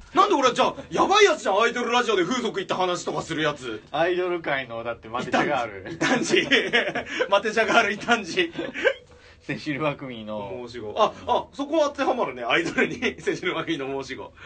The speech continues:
Speaker 2: だってアイドルじゃないですかね。
Speaker 1: え？はい。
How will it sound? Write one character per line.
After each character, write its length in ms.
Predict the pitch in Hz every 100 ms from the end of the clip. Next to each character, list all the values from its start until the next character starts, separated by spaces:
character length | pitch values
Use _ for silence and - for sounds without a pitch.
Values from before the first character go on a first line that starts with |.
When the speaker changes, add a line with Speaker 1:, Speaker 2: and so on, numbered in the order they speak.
| - - - 147
Speaker 2:
だ 80 | 151
っ 40 | 139
て 80 |
ア 120 | 131 156
イ 80 |
ド 120 | 127 104
ル 280 | 92 90
じ 100 | 87 87
ゃ 20 |
な 80 | 80
い 20 |
で 60 |
す 80 | -
か 80 | - -
ね。 180 | 110 - - - - -
Speaker 1:
え？ 80 | - - - - - - - 131 139 - -
は 360 | - - - 151
い。 120 | 101